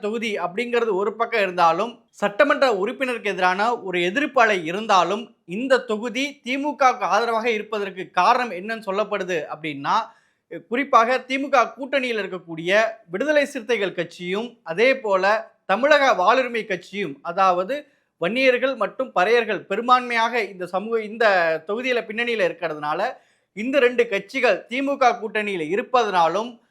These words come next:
அதே போல எதிர்க்கட்சியாக இருக்கக்கூடிய, குறிப்பாக இந்த தொகுதியினுடைய வலிமையாக இருக்கக்கூடிய பாமக கட்சியினுடைய உட்கட்சி பூசல்கள், அதாவது ரா-, மருத்துவர் ராமதாஸ், அன்புமணி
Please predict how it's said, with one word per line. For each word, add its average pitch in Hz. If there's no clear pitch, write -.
அதே 208
போல 233
எதிர்க்கட்சியாக 240
இருக்கக்கூடிய, 180
குறிப்பாக 240
இந்த 202
தொகுதியினுடைய 214
வலிமையாக 262
இருக்கக்கூடிய 196
பாமக 277
கட்சியினுடைய 190
உட்கட்சி 277
பூசல்கள், 208
அதாவது 196
ரா-, 180
மருத்துவர் 214
ராமதாஸ், 220
அன்புமணி 220